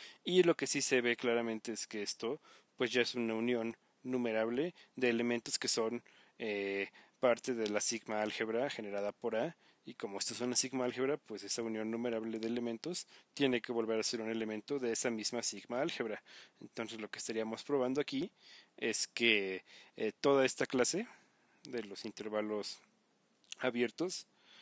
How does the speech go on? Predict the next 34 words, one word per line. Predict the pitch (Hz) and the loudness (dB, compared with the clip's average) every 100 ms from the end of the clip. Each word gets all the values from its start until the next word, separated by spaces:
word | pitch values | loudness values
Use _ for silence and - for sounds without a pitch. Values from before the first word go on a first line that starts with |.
| - _ - | -20 _ -8
estaría | - - 127 117 120 | -6 -2 0 2 2
contenida, | 113 123 120 135 131 127 139 175 - - - _ _ _ _ - | 2 0 0 0 0 2 2 0 -8 -20 -20 _ _ _ _ -6
eh, | 135 117 | -4 -2
totalmente | 123 - 120 120 120 - 151 180 - _ _ _ | -4 0 0 2 -2 -2 0 0 -4 _ _ _
en | - 113 110 104 104 - _ _ | -6 -4 -2 -4 -6 -12 _ _
la | 123 117 | 0 0
generada | - 113 110 110 120 | 0 -2 0 0 -2
por | - 117 135 | -2 -2 0
la | 120 | -2
clase | - 107 - 147 | -2 -4 0 0
A. | 156 - _ _ _ _ - | -2 -10 _ _ _ _ -10
Y | 120 | -8
si | 120 | -4
ya | 113 110 | -2 -2
después | - - 113 | -2 -4 -4
nosotros, | 110 - 104 110 101 - - - _ | -4 -6 -6 -6 -6 -10 -16 -20 _
eh, | - 104 | -8 -6
utilizamos | 101 110 101 110 107 117 | -6 -2 0 0 -2 -4
un | |
argumento | 107 104 107 104 107 | -4 -4 -4 -4 -2
similar | - 107 104 107 107 - _ _ _ | -2 -2 -2 -2 -2 -6 _ _ _
a | 104 | -14
lo | 101 | -12
que | 107 | -10
tenemos | - 107 113 | -8 -6 -4
aquí, | 147 - 175 - - - _ - | -4 -4 -8 -8 -20 -20 _ -6
pues | 117 | -4
ya | 110 | -2
vamos | 107 104 | -4 -4
a | 110 | -6
poder | 107 104 101 | -4 -4 -4
concluir | 120 - 127 147 165 - _ - | -8 -6 -4 -4 -8 -20 _ -8
que | 113 | -6
entonces | 110 127 113 117 - | -4 -2 -2 -2 -4